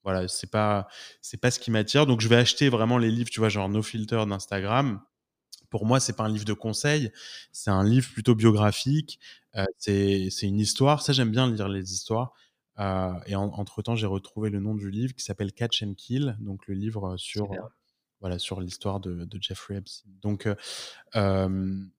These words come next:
Speaker 1: heu, pourquoi ce livre ? Parce que j'en ai entendu parler, parce que le journaliste a l'air sérieux, parce que c'est un peu investigatif et j'aime bien.
Speaker 2: Ok, c-, c'est intéressant parce que ma, ma, ma, ma question, c'était de, de te demander un peu comment est-ce que tu choisis tes livres aujourd'hui ?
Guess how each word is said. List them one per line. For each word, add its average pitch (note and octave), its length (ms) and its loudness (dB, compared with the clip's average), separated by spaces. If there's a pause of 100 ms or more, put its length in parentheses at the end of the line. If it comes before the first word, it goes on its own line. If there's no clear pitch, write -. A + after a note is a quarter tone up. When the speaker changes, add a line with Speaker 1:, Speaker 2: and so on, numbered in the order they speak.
(360)
Speaker 1:
heu, - 140 -20 (500)
pourquoi C3 300 6
ce B2 160 2
livre ? A2+ 280 2
Parce G2+ 180 -2
que A2 100 0
j'en G2 120 0
ai G2 40 0
entendu F#2 340 -2
parler, F#2+ 360 2
parce G2+ 180 -4
que - 100 -4
le F#2 40 -6
journaliste F#2+ 520 -2
a F#2 40 -2
l'air F2 160 -8
sérieux, F#2+ 580 -2
parce F#2+ 200 -6
que G2+ 200 -8
c'est G2 140 -8
un F#2 80 -6
peu G2+ 160 -10
investigatif G2 920 -10
et G2 60 -6
j'aime F2 180 -6
bien. E2+ 160 -12 (880)
Speaker 2:
Ok, D3 120 -4
c-, A#2+ 180 -2 (140)
c'est - 160 -4
intéressant C3 380 0
parce F#3 120 -6
que C#3 60 -8
ma, G#2+ 220 -2
ma, A2 360 -8
ma, - 220 -16 (300)
ma G#2+ 140 -4
question, B2+ 280 -10
c'était A#2 300 -8
de, A2 360 -8
de A2+ 160 -8
te - 140 -6
demander A#2 280 0
un B2+ 100 2
peu C3 120 -8
comment B2+ 240 0
est-ce C3 100 -4
que - 60 -2
tu - 140 -8
choisis G#2+ 240 -4
tes G#2 140 -2
livres A2 200 -4
aujourd'hui ? G#2 440 -2